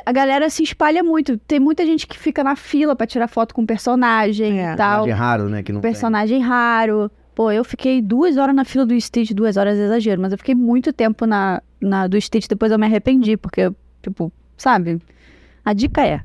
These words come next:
Speaker 1: <laughs> se a fila tiver muito grande do personagem, você quer muito tirar foto, fica assim, ó, com ele atrás e tira
Speaker 2: É.
Speaker 1: foto, entendeu?
Speaker 3: Que isso,
Speaker 1: Tipo, é
Speaker 3: mano.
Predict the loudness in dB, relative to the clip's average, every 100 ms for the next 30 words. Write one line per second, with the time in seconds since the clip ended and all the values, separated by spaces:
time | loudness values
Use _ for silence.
0 | -4 -2 -2 -2 -4 -6 -12 -4 -4 -2
1 | -2 -2 -2 -2 -2 -2 -2 -2 -2 0
2 | 0 -2 -2 -2 0 0 0 -2 -4 -2
3 | -2 0 0 0 -2 -4 -2 -2 0 0
4 | 0 -6 -14 -10 -6 -2 -4 -2 -2 -2
5 | -2 0 0 0 0 2 0 -2 -4 -2
6 | 0 0 0 0 -2 -8 -6 -2 -2 0
7 | -2 0 0 0 -2 -2 -2 0 0 0